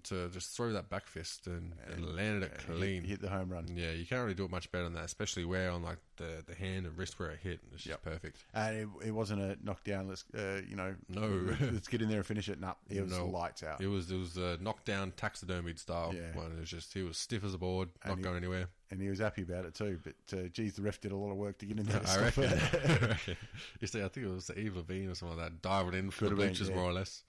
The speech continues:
Speaker 2: Yeah, he had to go for the second dive just to make sure.
Speaker 1: Yeah, so to be honest, I think Paul Felder was the most impressive on the whole entire card. I think for me, he was the, he was the one that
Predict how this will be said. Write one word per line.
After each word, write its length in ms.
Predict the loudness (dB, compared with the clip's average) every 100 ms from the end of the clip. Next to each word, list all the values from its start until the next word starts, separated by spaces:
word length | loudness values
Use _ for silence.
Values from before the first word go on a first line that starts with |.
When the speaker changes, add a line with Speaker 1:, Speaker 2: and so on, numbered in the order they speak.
| -4
Speaker 2:
Yeah, 220 | 2 2
he 320 | 2 -2 -2
had 140 | -2
to 80 | -4
go 220 | -4 -2 -2
for 100 | -2
the 80 |
second 300 | -4 -2 0
dive 300 | 0 0 -2 -4
just 160 | -8
to 60 | -4
make 140 | -6
sure. 240 | -4 -4 -4 -10 _
Speaker 1:
Yeah, 200 | -2 -2
so 340 | -2 -2 0 2
to 120 | 2
be 60 | 0
honest, 160 | 0
I 60 | 0
think 260 | -2 -4 -8 _ _ _ 0
Paul 160 | 0
Felder 360 | 2 0 0 0
was 120 | -2
the 80 | 0
most 220 | 0 0
impressive 360 | -2 -2 0 -2
on 80 |
the 80 | 0
whole 280 | 2 2 0
entire 240 | -4 -4 -4
card. 260 | -2 -4 -6 -18 -20 -20 -20 -20 _
I 40 | -10
think 140 | -8
for 120 | -6
me, 180 | -4 -2
he 60 | -2
was 140 | -2
the, 60 | -2
he 120 | -2
was 100 | -2
the 40 | 0
one 220 | 0 0
that 220 | 0 0